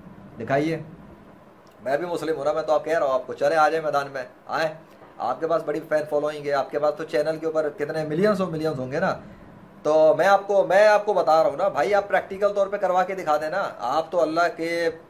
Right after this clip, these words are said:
अल्लाह के पुजारी है ना, आप अल्लाह का प्रचार कर रहे हैं, आप कुरान और हदीस की दावत दे रहे हैं। तो सर, पाँच अरब से ज़्यादा गैर मुस्लिम दुनिया में हैं जो अल्लाह को खुदा नहीं मानते, हमेशा के लिए जहन्नुम में जा रहे हैं, कुफर के रास्ते पर हैं। और हज़रत मोहम्मद सल्लल्लाहु अलैहि वसल्लम की एक बड़ी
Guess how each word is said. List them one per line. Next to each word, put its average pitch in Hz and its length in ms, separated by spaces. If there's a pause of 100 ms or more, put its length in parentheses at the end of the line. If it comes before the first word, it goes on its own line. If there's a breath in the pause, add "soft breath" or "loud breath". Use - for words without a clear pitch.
(140)
अल्लाह 131 200
के 156 100
पुजारी 135 400
है 135 100
ना, 139 140
आप 127 200
अल्लाह 135 180
का 139 100
प्रचार 127 380
कर 123 140
रहे 123 140
हैं, 123 60
आप 127 60
कुरान 131 280
और 143 100
हदीस 170 280
की 165 160
दावत 131 320
दे 123 160
रहे 135 140
हैं। - 600
तो 151 80
सर, 175 320
पाँच 175 280
अरब 175 120
से 170 60
ज़्यादा 175 260
गैर 165 140
मुस्लिम 165 260
दुनिया 156 260
में 156 140
हैं 160 140
जो 165 100
अल्लाह 151 200
को 156 120
खुदा 143 200
नहीं 143 120
मानते, 135 320
हमेशा 147 320
के 147 80
लिए 147 100
जहन्नुम 127 320
में 131 60
जा 107 160
रहे 135 120
हैं, 202 140 (200)
कुफर 147 260
के 156 160 (120)
रास्ते 123 300
पर 143 160
हैं। 160 180 (500 loud breath)
और 147 460 (220)
हज़रत 165 340
मोहम्मद 156 280
सल्लल्लाहु 151 340
अलैहि 151 160
वसल्लम 175 260
की 175 140
एक 156 100
बड़ी 156 220